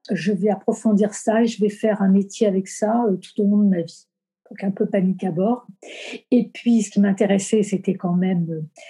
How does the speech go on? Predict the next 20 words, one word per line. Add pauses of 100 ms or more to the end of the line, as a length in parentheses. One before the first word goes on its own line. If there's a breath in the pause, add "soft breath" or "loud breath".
(100)
les
lettres,
l'écriture,
le
monde,
la
société,
comprendre,
voir. (680 loud breath)
C'était
la,
la
curiosité,
en
fait,
qui,
qui,
qui
me
menait.